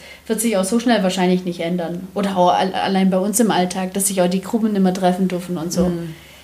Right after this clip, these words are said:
Speaker 1: Das finde ich schon, ähm, das war dann schon maßgeblich so. Also, dass das eine Veränderung ist. Aber alles so, dass man es eigentlich ganz gut so handeln kann.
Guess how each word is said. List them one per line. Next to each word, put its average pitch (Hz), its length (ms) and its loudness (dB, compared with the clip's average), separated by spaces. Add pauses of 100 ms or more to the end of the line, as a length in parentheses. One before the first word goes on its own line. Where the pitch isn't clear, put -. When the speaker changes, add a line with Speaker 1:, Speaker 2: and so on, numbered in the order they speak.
(120)
Speaker 1:
Das 190 160 -2
finde 208 160 -4
ich 190 80 -2
schon, 220 400 2 (300)
ähm, 202 440 0
das 190 180 -4
war 185 120 2
dann 190 160 0
schon 208 160 -4
maßgeblich 180 720 0
so. 147 280 -2
Also, 170 320 0 (340)
dass 180 220 -4
das 185 140 0
eine 185 120 0
Veränderung 190 500 -2
ist. 185 120 -2
Aber 208 220 -2 (380)
alles 294 400 4
so, 294 220 4
dass 247 220 2
man 247 160 2
es 226 40 0
eigentlich 220 320 2
ganz 220 280 0
gut 226 200 2
so 208 100 2
handeln 208 440 4
kann. 175 480 0